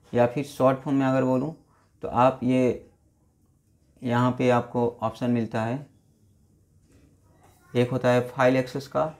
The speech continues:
यानी कि जो आपकी फ़ोटो मीडिया फाइल है वो एक्सेस का, तो उसकी भी परमिशन आप थर्ड पार्टी एप्लीकेशन का बंद कर देना। और यहाँ पे मॉडिफाई, आ,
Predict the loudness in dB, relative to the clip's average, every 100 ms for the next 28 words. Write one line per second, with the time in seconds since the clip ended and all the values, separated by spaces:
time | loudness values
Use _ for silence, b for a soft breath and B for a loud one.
0 | -10 -4 -2 -2 -2 -2 -2 -2 2 4
1 | 4 -4 -20 _ _ _ -10 -6 -8 -4
2 | -4 0 4 4 2 -6 -8 -4 0 0
3 | 0 -2 0 -2 b b b b -6 -2
4 | 0 -2 -2 -6 -4 -4 -4 -6 -6 -4
5 | -4 -2 0 2 0 -2 -2 -2 -6 -8
6 | -4 -4 -2 -2 -2 -8 -6 -4 -2 0
7 | -2 -2 0 0 0 -4 b b b b
8 | -2 0 0 0 0 0 0 0 -2 -4
9 | _ _ _ _ _ _ _ _ 2 4
10 | 4 2 -2 -2 0 0 -4 -10 -4 0
11 | 0